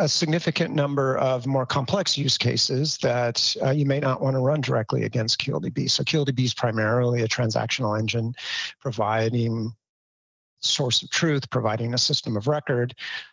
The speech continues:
Uh, but there's a lot of, uh, analytical patterns that you would imagine running against the data stored in Q L D B or running audits against the transactions that may be better fit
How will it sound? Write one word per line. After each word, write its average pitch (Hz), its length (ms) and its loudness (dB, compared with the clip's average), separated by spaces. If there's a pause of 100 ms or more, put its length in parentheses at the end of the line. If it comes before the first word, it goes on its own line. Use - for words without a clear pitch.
(160)
Uh, 123 140 0
but 143 100 0
there's 147 180 2
a 147 60 2
lot 139 300 2
of, 127 320 -4
uh, 120 320 2
analytical 131 760 2
patterns 117 840 0
that - 140 -2
you 127 140 2
would 110 120 2
imagine 117 500 0
running 120 300 0
against 113 320 -2
the 123 60 -4
data 110 260 -2
stored 127 340 0
in 131 100 0
Q 127 160 -2
L 120 60 0
D 117 120 -4
B 123 280 -2
or - 280 -4
running 110 380 -4
audits 110 420 0
against - 340 -2
the - 40 -12
transactions 110 880 -2 (600)
that 127 100 -6
may 120 200 0
be 120 120 0
better 110 280 -2
fit - 520 0